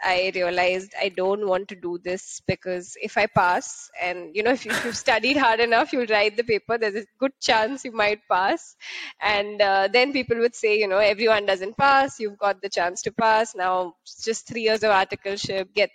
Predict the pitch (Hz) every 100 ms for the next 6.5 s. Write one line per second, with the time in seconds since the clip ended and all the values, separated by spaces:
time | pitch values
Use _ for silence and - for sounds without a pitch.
0 | - 190 175 175 180 175 214 214 - 277
1 | 226 220 247 - 220 208 202 208 240 233
2 | - 208 196 220 214 226 208 208 214 208
3 | 208 214 220 220 233 202 226 196 190 180
4 | 196 - - - - - - 208 196 202
5 | - 247 220 214 196 180 190 175 160 151
6 | 110 113 - 180 170